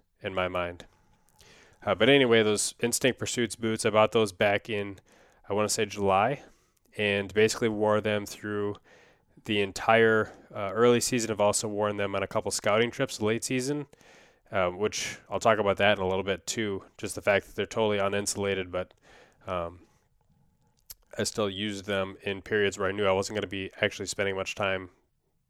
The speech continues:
um, not walking. So that boot, just like the Meindl Ultralight, in my opinion, was very comfortable. And the difference, other than the fact that one's synthetic and one's leather,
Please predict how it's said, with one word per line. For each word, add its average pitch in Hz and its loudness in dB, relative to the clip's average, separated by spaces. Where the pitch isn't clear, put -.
um, 92 -8
not 101 -2
walking. 120 -2
So 98 0
that 123 6
boot, 120 2
just - 2
like 113 4
the 107 -4
Meindl 104 2
Ultralight, 98 2
in 104 -8
my 104 4
opinion, 107 -2
was 98 -6
very 98 -2
comfortable. 87 -6
And 98 -2
the 107 -4
difference, 110 0
other 110 2
than 104 -2
the 107 -4
fact 107 4
that 101 -4
one's 98 -4
synthetic 101 0
and 101 -6
one's 98 -4
leather, 110 2